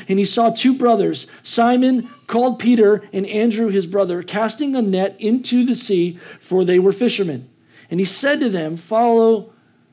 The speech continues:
me, and I will make you fishers of men.'" They immediately left their nets,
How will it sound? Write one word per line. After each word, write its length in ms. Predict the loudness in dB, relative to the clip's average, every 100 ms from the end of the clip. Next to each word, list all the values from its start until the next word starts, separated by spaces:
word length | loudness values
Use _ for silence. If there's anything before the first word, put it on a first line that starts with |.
| _ _ -2
me, 420 | 0 0 -4 -10 _ _ _ _ _ _ _
and 160 | -8 -6
I 240 | -4 -2 0
will 240 | 0 2
make 360 | 4 2 0 -2
you 400 | 0 0 -2 -10 _ _
fishers 680 | _ -2 0 0 -2 -2 -10 _
of 140 | -8 -4
men.'" 400 | -4 -4 -8 -14 _ _ _ _ _ _ _ _ _ _ _ _ _ _ 2
They 140 | 4
immediately 400 | 6 4 4 4
left 240 | 4 2
their 100 | -2
nets, 520 | -2 -2 -4 -10 -20